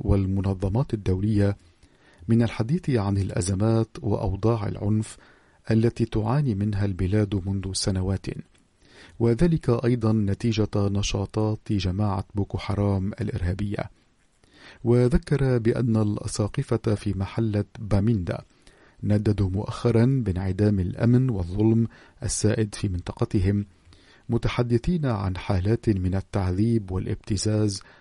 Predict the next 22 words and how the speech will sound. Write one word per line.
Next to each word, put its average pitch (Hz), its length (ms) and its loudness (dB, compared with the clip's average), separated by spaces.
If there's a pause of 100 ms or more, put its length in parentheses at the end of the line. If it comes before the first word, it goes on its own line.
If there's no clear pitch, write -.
(120)
والتهجير 104 600 0
القسري 95 580 -4 (400)
وفقدان 104 580 0
الأرواح 101 760 -2 (220)
والأملاك 101 600 0
المادية. 92 540 -6 (1000)
وأضاف 110 580 0 (520)
أنه 123 320 4
إزاء 123 340 2
هذا 107 280 2
الوضع 104 400 0
المأساوي 104 720 -2 (640)
يبقى 120 300 2
الإنجيل 131 560 2
الرد 110 460 0
الناجع 101 540 0
الوحيد، 92 520 -4 (520)
لأنه 113 500 2
قادر 120 480 2
على 101 280 2
تبديل 107 560 -4
القلوب 107 760 0